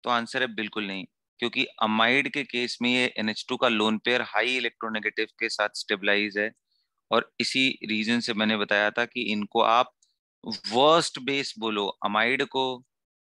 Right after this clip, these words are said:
साइनाइड को, और जिसका लोन पेयर एरोमेटिक कैरेक्टर में इन्वॉल्व हो जाए, ये तीन बहुत खराब बेस होते हैं। तो ये कभी आ जाए तो इनको बेसिक ग्रुप मत बोलना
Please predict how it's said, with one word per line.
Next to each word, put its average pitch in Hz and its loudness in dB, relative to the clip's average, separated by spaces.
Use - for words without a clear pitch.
साइनाइड 110 0
को, 127 -4
और 127 4
जिसका 110 -4
लोन 110 0
पेयर 117 0
एरोमेटिक 110 -4
कैरेक्टर 104 -4
में 110 -2
इन्वॉल्व 98 0
हो 98 -8
जाए, 98 -2
ये 110 0
तीन 127 2
बहुत 117 0
खराब 104 0
बेस 98 -4
होते - -14
हैं। - -14
तो 139 2
ये 135 4
कभी 160 2
आ 123 4
जाए 165 0
तो 160 -6
इनको 151 -8
बेसिक 120 -4
ग्रुप 127 -4
मत 104 0
बोलना 90 -2